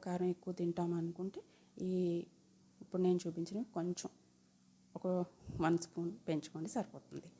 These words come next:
అట్లాగే ఒక గుప్పుడు వెల్లుల్లి వేసాను. అట్లాగే కలపడానికి సరిపడేంత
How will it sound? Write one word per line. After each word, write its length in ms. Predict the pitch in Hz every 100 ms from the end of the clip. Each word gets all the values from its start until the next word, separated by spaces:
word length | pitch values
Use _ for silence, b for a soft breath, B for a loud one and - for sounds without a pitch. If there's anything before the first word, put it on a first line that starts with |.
| B B B B -
అట్లాగే 340 | 196 196 - - -
ఒక 140 | - 175
గుప్పుడు 240 | 180 - 254
వెల్లుల్లి 300 | 160 156 156
వేసాను. 400 | 131 - - 160 320 - - _ _ - - - - - - - - - - - - - - - - - - - - - - - - - B B B B B B - - - -
అట్లాగే 360 | 190 185 196 - - - - - - - - - - - - - - - - - -
కలపడానికి 540 | 190 185 175 185 175 185
సరిపడేంత 640 | 170 - 165 160 156 -